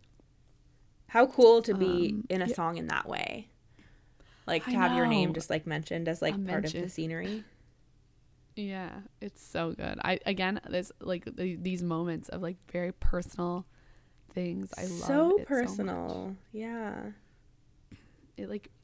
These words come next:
Speaker 2: it, it's that whole thing about making things more specific.
Speaker 1: Yeah.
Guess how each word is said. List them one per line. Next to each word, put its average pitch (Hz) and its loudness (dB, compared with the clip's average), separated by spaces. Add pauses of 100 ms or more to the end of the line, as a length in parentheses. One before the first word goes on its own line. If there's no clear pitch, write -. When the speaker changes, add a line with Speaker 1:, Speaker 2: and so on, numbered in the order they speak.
Speaker 2:
it, 214 -6 (240)
it's 202 -4
that 208 -2 (100)
whole 220 -2
thing 190 -4
about - -4 (400)
making 190 -2
things 185 -6
more 175 -4
specific. - -8
Speaker 1:
Yeah. 254 -6